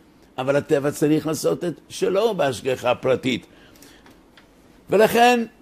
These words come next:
נחלקו האחרונים. הם שתי המלאכות דומים זה לזה, ואני כתבתי באופן נחרץ ביותר במחזור של סימן נ"ח, מה שברור בעיניי, אין לדמות מבשל לזורע כלל וכלל.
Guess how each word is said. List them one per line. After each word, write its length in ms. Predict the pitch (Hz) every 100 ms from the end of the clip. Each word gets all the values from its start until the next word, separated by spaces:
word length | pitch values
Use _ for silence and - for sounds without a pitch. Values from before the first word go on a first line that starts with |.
| _ _ _ _ -
נחלקו 720 | 135 143 151 135 139 135 139 - _
האחרונים. 760 | 120 107 - 107 98 95 82 78 _ _ _ _
הם 180 | 120 131
שתי 200 | - 139
המלאכות 360 | 117 110 113
דומים 260 | 107 101 101
זה 140 | 92
לזה, 220 | 85 85 87
ואני 220 | 101 120
כתבתי 680 | - 117 - - 135 - 123
באופן 360 | 107 123 113 110
נחרץ 440 | 98 - 151 -
ביותר 420 | 123 113 107 113 104
במחזור 500 | 98 104 101 95 107
של 140 | 90
סימן 340 | 85 92 90 95
נ"ח, 260 | 104 - 101 92 - - _
מה 140 | 131
שברור 560 | 139 143 113 107 117 127
בעיניי, 600 | 101 87 82 78 73 76 - _ _ - -
אין 280 | 139 151 160
לדמות 540 | 151 123 110 117 120
מבשל 680 | 104 101 87 90 92 113 101
לזורע 480 | 87 90 90 95 92
כלל 380 | - 78 73 69
וכלל. 380 | 65 64 58